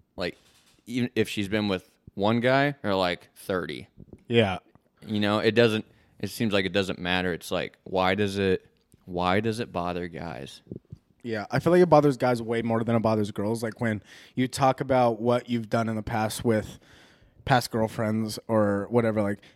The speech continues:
Speaker 2: if, if a girl tells you, like, "Yeah, this is what I've done with past guys," for some reason, dude, I feel like with guys more than girls, guys get, I'm not saying, like, they get mad about it, but it's something that, like, sticks in their head.
Speaker 1: And it's not even, like, je-, a jealousy thing either.
Speaker 2: No, it's like, what, what,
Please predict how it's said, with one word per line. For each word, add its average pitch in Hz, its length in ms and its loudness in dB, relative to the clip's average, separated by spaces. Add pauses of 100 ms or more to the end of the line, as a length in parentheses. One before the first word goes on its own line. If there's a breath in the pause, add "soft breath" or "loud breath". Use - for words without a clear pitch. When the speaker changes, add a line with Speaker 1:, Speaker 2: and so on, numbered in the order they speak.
(100)
Speaker 2:
if, 139 240 2
if 131 120 0
a 135 60 0
girl 147 260 8
tells 131 400 4
you, 127 140 6
like, 113 260 4
"Yeah, 123 120 8
this 123 200 2
is - 60 -2
what 131 160 6
I've 113 120 2
done 110 200 4
with 107 140 -2
past 107 260 -4
guys," 98 200 -4 (180 loud breath)
for 147 140 2
some 156 440 4
reason, 120 420 4
dude, 110 160 2
I 104 80 -2
feel 127 200 0
like 131 140 4
with 131 160 2
guys 120 320 4
more 117 220 2
than 135 160 6
girls, 113 360 4 (420 soft breath)
guys 131 280 2
get, 131 320 2 (300)
I'm 180 80 2
not 202 140 4
saying, 147 240 2
like, 120 140 0
they 123 100 2
get 101 200 -4
mad 110 400 0
about 147 260 8
it, 139 120 4
but 123 140 4
it's 123 140 0
something 156 240 0
that, 156 100 4
like, 120 160 -6
sticks - 320 -6
in 139 80 0
their 110 100 2
head. 110 280 -4
Speaker 1:
And 101 80 -2
it's 117 140 -8
not 143 120 -4
even, 175 180 -6
like, 95 180 -4
je-, 90 200 -14
a - 80 -6
jealousy 95 560 -6
thing 85 260 -10
either. 87 400 -6 (120)
Speaker 2:
No, 151 120 4
it's 127 160 2
like, 127 160 4
what, 139 260 -2
what, 151 200 2